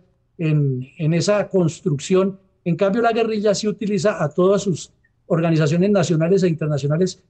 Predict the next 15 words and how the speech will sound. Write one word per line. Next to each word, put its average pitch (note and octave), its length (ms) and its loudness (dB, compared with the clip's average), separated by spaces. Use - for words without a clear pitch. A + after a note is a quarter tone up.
y E3 100 0
el E3+ 80 2
apoyo F#3 360 2
de G3+ 100 4
gobiernos, E3 540 0
como D3 160 -4
es C3 60 -4
el F3+ 120 -2
caso F#3 260 2
de E3 80 2
Venezuela, D3+ 600 2
de C#3+ 60 0
Nicaragua, E3 600 -2
de C3+ 180 -4
Cuba, F#3+ 460 2